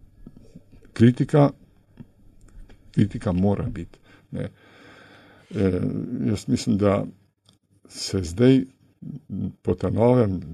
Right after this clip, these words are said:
ne, se, se bo zdaj videlo, ne, zdaj se bo takoj videlo, ne. Če bodo kritični do ta levih, bodo oni prejšnji morali, morali biti tih, ne, saj.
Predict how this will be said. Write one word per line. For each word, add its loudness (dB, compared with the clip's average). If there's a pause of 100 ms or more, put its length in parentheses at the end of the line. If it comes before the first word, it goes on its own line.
ne, -4 (300)
se, -6
se -2
bo 0
zdaj 8
videlo, 4
ne, -8
zdaj -2
se -6
bo -4
takoj -6
videlo, -4
ne. -10 (100)
Če -2
bodo 0
kritični -6
do -4
ta -4
levih, 2
bodo 0 (420)
oni 2
prejšnji -4
morali, -4 (120)
morali -6
biti -16
tih, -12
ne, -16
saj. -18